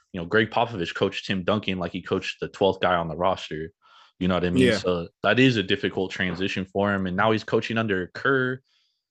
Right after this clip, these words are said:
Speaker 1: and he's coaching, you know, Curry, Klay, and Draymond. Again, three guys that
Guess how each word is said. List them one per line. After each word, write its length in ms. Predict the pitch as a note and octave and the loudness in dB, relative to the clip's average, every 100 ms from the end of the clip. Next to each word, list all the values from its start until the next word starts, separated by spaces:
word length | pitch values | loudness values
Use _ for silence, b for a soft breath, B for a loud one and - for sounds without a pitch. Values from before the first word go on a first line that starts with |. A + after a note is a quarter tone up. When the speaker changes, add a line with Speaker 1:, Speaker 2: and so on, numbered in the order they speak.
| _ - | _ -6
Speaker 1:
and 420 | G#2+ G#2 G2+ G2 | -2 0 0 -2
he's 180 | G#2 - | -4 0
coaching, 680 | A#2 A2+ A2+ G2+ F#2+ F#2 | 2 2 0 -2 -2 -6
you 120 | F#2 | -4
know, 100 | F#2+ F2+ | -4 -4
Curry, 640 | - A#2 A#2 A2+ A2 G#2+ - | 0 4 4 4 0 -4 0
Klay, 400 | A2 A2 A2 G2+ | 2 2 2 -2
and 120 | E2+ | -4
Draymond. 520 | F#2 B2+ A#2+ G#2+ G#2 F#2+ - | 0 0 0 -2 -4 -10 -12
Again, 360 | F2+ A2 G#2 F2+ | -2 0 0 -2
three 260 | G#2 A2+ G#2 | -2 0 2
guys 400 | G2 G#2 G#2 G2 | 4 4 2 0
that 300 | F#2 F2+ | 0 0